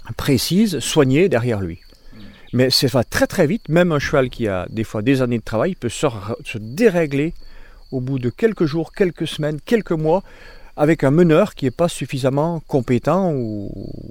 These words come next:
précis, sensible, voilà. Voilà. Et ça, c'est sûr. Et c'est pour ça qu'il y a beaucoup d'échecs dans les gens qui démarrent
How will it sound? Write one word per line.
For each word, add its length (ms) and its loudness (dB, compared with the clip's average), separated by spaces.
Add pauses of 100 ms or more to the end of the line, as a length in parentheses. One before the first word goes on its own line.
(160)
précis, 640 0
sensible, 600 0
voilà. 360 0 (540)
Voilà. 280 -6
Et 60 -4
ça, 140 -2
c'est 120 -2
sûr. 200 2
Et 40 2
c'est 140 0
pour 160 -2
ça 140 0
qu'il 140 -2
y 40 -4
a 20 -6
beaucoup 280 -2
d'échecs 500 0 (340)
dans 80 0
les 140 0
gens 180 0
qui 140 -8
démarrent 500 4